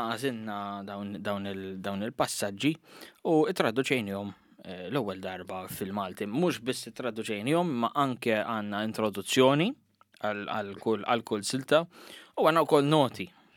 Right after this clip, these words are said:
Għandna wkoll noti li huma maħsuba biex, eh, jigwidaw il-qarrej u forsi idaħħlu iktar il-qarrej fl-ispirtu ta', tal-kumplessità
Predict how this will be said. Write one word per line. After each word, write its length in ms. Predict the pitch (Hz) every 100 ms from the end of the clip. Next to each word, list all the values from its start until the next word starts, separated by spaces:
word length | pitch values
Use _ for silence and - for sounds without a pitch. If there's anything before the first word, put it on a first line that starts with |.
| _ -
Għandna 220 | 117 117
wkoll 220 | 110 110
noti 340 | 123 127 113 127
li 200 | 104 107
huma 220 | 110 110
maħsuba 680 | 107 - 135 98 - 95 101
biex, 280 | 101 95 - - - - -
eh, 140 | 107
jigwidaw 640 | 113 143 120 117 110 113 107
il-qarrej 720 | 113 139 117 104 101 98 110 -
u 160 | 107
forsi 500 | 95 110 98 - 98
idaħħlu 540 | - 117 110 - 107 131
iktar 260 | - 101
il-qarrej 460 | 117 120 98 104 104
fl-ispirtu 840 | 98 120 - - 113 110 107 110 113 - - - - - -
ta', 320 | - 113 110 107
tal-kumplessità 920 | 160 127 139 131 135 - 117 143 165